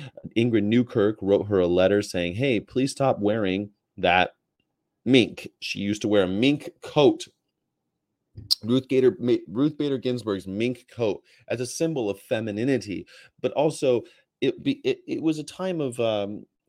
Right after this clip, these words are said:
y-, you know, maybe, maybe, maybe mink coats were a symbol of femininity, femininity for a while, but they aren't anymore, and they weren't while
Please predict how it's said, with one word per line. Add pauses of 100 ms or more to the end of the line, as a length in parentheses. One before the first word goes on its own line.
y-,
you
know, (2000)
maybe,
maybe, (200)
maybe
mink
coats
were
a
symbol
of
femininity, (100)
femininity
for
a
while, (520)
but (600)
they
aren't
anymore,
and
they
weren't
while